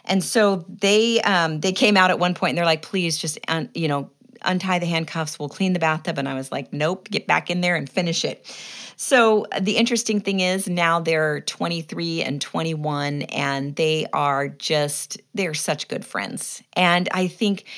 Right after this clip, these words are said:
back to if I had allowed bitterness and resentment to grow between them,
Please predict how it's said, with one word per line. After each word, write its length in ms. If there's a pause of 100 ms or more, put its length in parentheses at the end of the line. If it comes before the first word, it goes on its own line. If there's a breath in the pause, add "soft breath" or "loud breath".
(420 loud breath)
back 360
to 260 (380)
if 160
I 80
had 220
allowed 840
bitterness 440
and 100
resentment 500
to 100
grow 440
between 480
them, 320